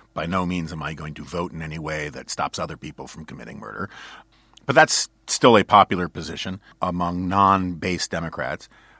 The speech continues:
Uh, it's certainly a right-wing position. He said he wasn't gonna vote for Nancy Pelosi for speaker. He's pro-gun, he's military, he's culturally conservative, he knows the district.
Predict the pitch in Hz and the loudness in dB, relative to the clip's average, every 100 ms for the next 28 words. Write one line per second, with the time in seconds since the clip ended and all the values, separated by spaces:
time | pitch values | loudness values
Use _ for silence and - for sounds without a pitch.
0 | _ 90 78 76 - - 117 95 95 90 | _ -2 0 -2 -2 0 0 2 0 0
1 | 95 78 73 92 85 101 127 113 120 113 | -6 -8 -10 -12 -4 4 6 6 4 4
2 | 98 104 104 92 98 - - _ _ 107 | 4 2 4 0 0 -6 -20 _ _ -4
3 | 101 - - 95 92 101 87 87 78 - | -4 -4 -6 -4 -4 -6 -8 -10 -8 -2
4 | 139 120 107 - - - _ _ 92 - | 0 4 4 2 -8 -20 _ _ -14 -12
5 | - 131 120 113 107 101 78 - 117 127 | 6 8 10 10 10 8 4 -4 2 6
6 | 120 - 113 104 95 90 - 127 127 107 | 6 6 4 4 2 -2 2 2 2 -4
7 | 104 107 101 90 90 104 127 110 101 101 | 0 2 4 2 4 8 8 6 2 2
8 | - 101 87 | 2 0 -2